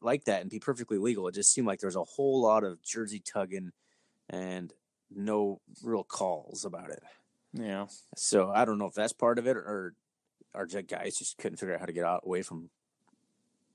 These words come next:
Speaker 1: linemen, like the blockers. I don't know. It's hard to say. Maybe the, the technique wasn't there to break those off.
Speaker 2: Do you think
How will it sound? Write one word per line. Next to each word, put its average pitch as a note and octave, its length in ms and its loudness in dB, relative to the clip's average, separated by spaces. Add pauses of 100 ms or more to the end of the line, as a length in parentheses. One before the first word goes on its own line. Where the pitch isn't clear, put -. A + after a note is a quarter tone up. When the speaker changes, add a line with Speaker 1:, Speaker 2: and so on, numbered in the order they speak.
(380)
Speaker 1:
linemen, F#2 320 0 (560)
like F#2 120 -6
the F#2+ 100 -2
blockers. F2 480 0
I G2 60 2
don't G2 140 0
know. A#2 160 0 (460)
It's - 80 -20
hard G#2 140 4
to - 60 0
say. A2 200 2 (520)
Maybe F#2 160 0
the, F#2 100 -2 (120)
the G2 280 2
technique G#2+ 400 0
wasn't F2+ 240 -2
there F2+ 220 0
to F2 500 -2 (480)
break F2 180 0
those F#2 160 0
off. - 320 2 (2250)
Speaker 2:
Do D#3+ 100 8
you G3 60 12
think G#3 400 2